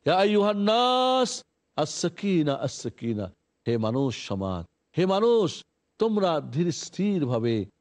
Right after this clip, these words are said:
তোমরা চলতে থাকো, তাড়াহুড়া করো না। কারণ তাড়াহুড়া করলে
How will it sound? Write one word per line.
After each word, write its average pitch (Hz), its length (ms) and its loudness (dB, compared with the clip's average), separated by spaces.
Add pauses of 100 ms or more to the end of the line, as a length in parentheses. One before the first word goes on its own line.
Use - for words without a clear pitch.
(640)
তোমরা 107 280 -2
চলতে 110 360 -4
থাকো, 95 280 -10
তাড়াহুড়া 131 500 -2
করো 90 260 -8
না। 82 100 -10 (360)
কারণ 185 160 0
তাড়াহুড়া 208 440 2
করলে 196 400 2